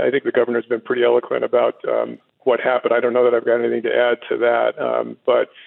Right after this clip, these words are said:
uh, the supply chains are really constrained for the next sixty to ninety days for ventilators. And so, you know, what we've, what we've decided to do, what the governor's asked us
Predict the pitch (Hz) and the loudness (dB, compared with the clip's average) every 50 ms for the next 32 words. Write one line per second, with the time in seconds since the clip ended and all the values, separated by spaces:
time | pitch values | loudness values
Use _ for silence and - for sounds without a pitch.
0 | - - - _ _ - 120 120 117 117 117 113 117 127 135 - - - 123 127 | -20 -20 -20 _ _ -2 0 0 2 2 2 2 0 -2 -4 -4 -8 -4 -2 0
1 | 123 - - 135 - - 143 135 135 - - 143 131 123 120 120 117 113 - - | 0 0 -2 -4 0 0 2 2 2 2 0 0 0 2 0 -2 -2 -6 -6 -4
2 | - 120 117 117 117 117 113 113 113 113 - - - - - 117 117 _ - 143 | -2 0 2 2 4 2 2 2 0 -4 -8 -14 -20 -20 -20 -20 -20 _ -6 0
3 | 151 143 135 131 123 - 127 120 - - - 117 123 123 135 143 147 - - _ | 0 2 2 2 0 -2 -6 -8 -8 -6 -2 0 0 0 0 -2 -4 -12 -20 _
4 | - - - 127 131 127 135 - - - - - - - - - - 123 123 120 | -8 -6 -2 0 0 0 0 -2 -4 -12 -6 -6 -6 -6 -4 -8 -10 -8 -6 -6
5 | 120 120 123 127 127 120 120 117 - 120 120 127 131 139 139 - - - _ _ | -2 0 0 0 0 -2 -4 -4 -2 0 2 2 0 -2 -4 -8 -16 -20 _ _
6 | - - 113 110 117 120 117 131 135 135 135 135 156 165 156 - - _ _ 120 | -10 -10 -8 -4 -4 -2 0 0 0 0 0 -2 -4 -6 -6 -10 -18 _ _ -12
7 | 117 117 113 110 - - 131 123 120 120 117 117 - _ _ - - - _ - | -10 -8 -10 -10 -4 0 2 2 4 4 2 0 -4 _ _ -20 -20 -20 _ -20
8 | - _ _ - 131 127 123 123 123 120 131 143 139 127 - - - 139 127 127 | -20 _ _ -2 0 2 2 2 2 2 0 -2 -2 -2 -6 -2 0 0 0 0
9 | 127 123 120 120 - - 127 120 120 113 117 117 - 180 196 170 143 135 123 123 | -2 -4 -6 -8 -2 0 0 2 2 -2 -4 -4 0 2 4 6 6 4 4 2
10 | 123 131 123 120 123 117 120 120 120 123 120 - 123 120 | 2 0 0 0 0 0 2 2 2 2 0 -2 -4 -6